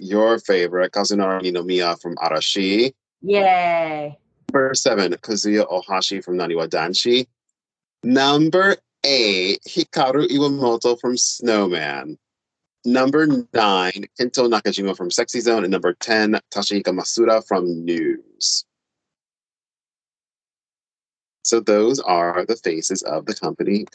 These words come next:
Speaker 1: currently. And it is nice that, like, these are, like, mostly newer faces. Like, number one debuted last year. Number two debuted in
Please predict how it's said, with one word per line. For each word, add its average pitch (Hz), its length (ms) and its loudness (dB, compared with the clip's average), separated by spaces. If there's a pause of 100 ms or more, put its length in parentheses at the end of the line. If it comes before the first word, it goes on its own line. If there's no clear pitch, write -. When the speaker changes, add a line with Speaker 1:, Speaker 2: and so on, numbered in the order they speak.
Speaker 1:
currently. 71 640 0 (2250)
And 156 100 2
it 156 100 2
is 190 200 2
nice 101 340 4
that, 90 140 0
like, 90 260 0
these 95 180 0 (120)
are, 90 100 2
like, 87 180 2
mostly 92 720 -2
newer 85 320 -2
faces. 52 840 -8 (1900)
Like, 120 260 0
number 117 340 2
one 101 360 2
debuted 92 480 -2
last 85 440 -2
year. 76 580 -6
Number 98 380 -2
two 92 420 2
debuted 87 600 0
in 80 300 -6